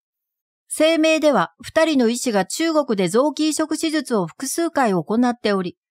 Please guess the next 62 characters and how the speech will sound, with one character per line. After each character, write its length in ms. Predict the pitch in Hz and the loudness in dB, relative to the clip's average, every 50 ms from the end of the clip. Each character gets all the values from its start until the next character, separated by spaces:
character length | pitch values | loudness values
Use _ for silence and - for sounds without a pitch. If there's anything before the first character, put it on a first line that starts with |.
| _ _ - | _ _ 0
透 200 | 285 311 330 320 | 2 2 4 4
明 220 | 311 320 320 320 | 4 4 2 2
性 220 | - 320 320 320 | 0 0 2 2
の 160 | 285 302 294 285 | 4 2 2 2
あ 80 | 277 | 2
る 220 | 254 208 185 - _ _ | 0 0 -2 -4 _ _
追 180 | - 269 285 | -2 -2 0
跡 320 | 294 - 320 277 294 285 269 | 0 0 -2 -2 -2 -2 0
可 140 | - 277 269 | 0 2 4
能 200 | 269 269 262 254 | 4 4 4 4
な 140 | 254 254 | 2 2
臓 240 | 220 214 254 294 294 | 2 2 0 0 0
器 100 | - 302 | -2 -4
提 260 | 285 - 294 294 302 | -2 0 0 0 0
供 200 | 285 311 311 320 | 0 0 2 2
元 260 | 302 294 302 294 - 311 | 4 4 2 2 2 2
に 160 | 294 302 294 | 2 2 2
関 240 | - 311 311 311 294 | 2 0 0 0 0
す 100 | - 320 | 0 -2
る 140 | 285 226 - | -2 -2 -4
規 120 | 220 208 | -6 -2
定 180 | - 247 247 247 | 0 0 2 2
に 140 | 233 233 220 | 2 0 0
反 260 | 202 247 277 311 311 | 0 0 0 0 0
し 80 | 302 | -2
て 220 | - - 285 277 269 | -2 -2 0 0 0
い 20 | |
る 120 | 254 277 269 | 0 -2 0
と 100 | 285 269 | 0 -2
指 100 | - - | 0 0
摘 280 | - 247 - 247 240 220 | -2 -2 -2 -2 -2 -4
し 80 | - | -2
て 120 | - 233 220 | -2 0 0
い 120 | 214 202 | 2 0
ま 160 | 175 175 175 | 0 -2 -4
す。 320 | 175 - - - - - _ _ _ _ _ _ _ _ _ _ _ - | -6 -10 -14 -16 -20 -20 _ _ _ _ _ _ _ _ _ _ _ -2
病 260 | 220 269 311 320 330 | 0 2 2 2 2
院 140 | 311 311 302 | 0 0 2
側 280 | 285 285 269 254 247 233 | 2 2 2 2 2 2
は 220 | 226 208 202 - - | 2 0 0 -4 -10
二 240 | - - - 302 311 | -12 -4 -2 0 0
人 100 | 302 285 | 0 0
が 140 | 254 202 185 | 0 0 0
医 80 | 185 | 0
療 240 | 185 240 285 311 311 | 0 0 0 0 0
倫 240 | 311 330 330 302 277 | -2 0 0 0 0
理 100 | 254 220 | 0 0
に 140 | 202 180 180 | 0 -2 -2
違 40 | |
反 280 | 185 196 262 277 285 277 | -2 0 0 0 0 0
し 40 | - | -2
た 120 | 294 285 | -4 -4
こ 100 | 285 285 | -4 -4
と 160 | 277 320 311 | -2 0 0
を 80 | 269 196 | -2 -2
懸 140 | - 196 185 | -2 -2 -2
念 240 | 208 226 226 226 220 | 0 0 0 -2 -2
し 60 | - | -2
て 120 | - 208 | -2 0
い 100 | 202 196 | 0 0
ま 160 | 175 160 165 | 0 -2 -4
す。 160 | 180 - - | -6 -10 -16